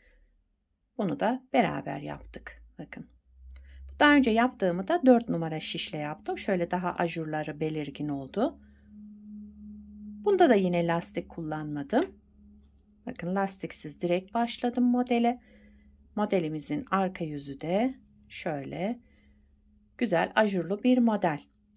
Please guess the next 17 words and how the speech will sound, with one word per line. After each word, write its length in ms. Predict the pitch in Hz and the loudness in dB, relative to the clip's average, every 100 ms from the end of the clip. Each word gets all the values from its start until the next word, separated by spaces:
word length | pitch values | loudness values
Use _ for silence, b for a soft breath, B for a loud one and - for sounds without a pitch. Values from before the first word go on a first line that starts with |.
| - | -8
İsterseniz 680 | 247 - 208 190 175 185 190 | 0 4 4 2 -2 -2 0
daha 180 | 196 190 | 0 0
ince 260 | 185 160 | -2 -4
şişlerle 760 | 156 - - 156 147 165 233 254 | -6 -6 -6 -4 -4 0 0 2
daha 200 | 196 190 | 0 -2
sık 360 | 190 170 - 156 | -4 -8 -6 -8
dokulu 320 | 151 139 143 | -6 -6 -4
yapabilirsiniz. 1000 | 170 202 220 214 214 208 - 202 240 - b b - | -4 -2 -2 -2 -2 -4 -6 -4 -4 -6 b b -12
İsterseniz 600 | 254 220 196 190 156 - | -2 2 0 0 -8 -8
kalın 300 | - 208 185 | -2 0 0
şişler 540 | 185 - - 147 143 | -4 -8 -8 -8 -8
kullanarak 760 | - 202 160 147 156 226 262 - | -4 -2 -2 -2 -2 -2 -4 -6
daha 220 | 196 175 | -6 -4
şöyle, 560 | 151 - 151 151 196 240 B B B B - - | -6 -8 -6 -2 -2 -4 B B B B -6 -4
e, 120 | 165 208 | 0 0
ajurları 520 | 202 185 156 151 151 | 2 0 -2 -6 -8
geniş, 640 | 143 156 170 233 - - | -4 -4 -2 -4 -6 -10